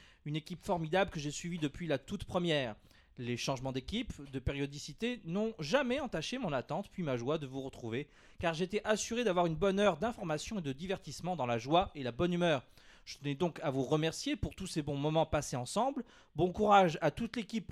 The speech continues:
pour leurs nouveaux projets, qui, je l'espère, seront enrichissants pour, pour eux, pour vous. Merci encore d'avoir su donner une fin à cette aventure merveilleuse, car il aurait été frustrant que vous tourniez la page extraordinaire du P N cast sans la conclure en beauté.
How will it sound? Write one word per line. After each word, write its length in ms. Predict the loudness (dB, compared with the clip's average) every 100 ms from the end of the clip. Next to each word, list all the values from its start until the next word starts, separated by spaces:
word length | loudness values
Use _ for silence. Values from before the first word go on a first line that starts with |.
| -8
pour 320 | 2 4 4
leurs 220 | 4 4 2
nouveaux 240 | 2 2
projets, 400 | 2 2 2 0 -4 -16
qui, 160 | -6 0
je 100 | 2
l'espère, 380 | 2 2 0 0
seront 280 | 0 0 0
enrichissants 640 | 0 0 -2 -4 -6 -6
pour, 380 | -4 -4 -4 -6
pour 340 | -6 -4 0 0
eux, 40 |
pour 180 | 0 -6
vous. 180 | -6 -8 _ -20 -20 -4
Merci 340 | -2 -2 0 2
encore 240 | 4 4
d'avoir 240 | 4 2
su 160 | 0 -4
donner 180 | -2 -2
une 120 | -2
fin 200 | 0 0
à 40 | 0
cette 160 | 0
aventure 320 | 0 0 -4
merveilleuse, 520 | -2 0 -2 -2 -4 -4
car 180 | -2 0
il 100 | 0
aurait 120 | 0
été 120 | -2
frustrant 540 | -6 -4 -6 -2 -4
que 100 | -4
vous 160 | -8 -8
tourniez 440 | -6 -2 0 0
la 80 | 0
page 280 | 2 0 0 -4
extraordinaire 720 | -4 -2 0 0 0 -2 -2
du 80 | -2
P 140 | -2
N 100 | -2
cast 380 | -2 -4 -4 -10 -20 -20 -16
sans 300 | 0 4 6
la 140 | 6
conclure 360 | 2 -2 2 4
en 100 | 6
beauté. 420 | 4 4 4 2